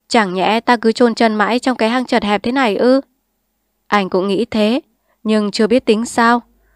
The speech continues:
Mùa đông đâu phải mùa dành cho chúng ta. Ơ là là,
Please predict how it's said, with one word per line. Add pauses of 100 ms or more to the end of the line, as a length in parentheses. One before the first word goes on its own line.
(160)
Mùa
đông
đâu
phải
mùa
dành
cho
chúng
ta. (840)
Ơ
là
là,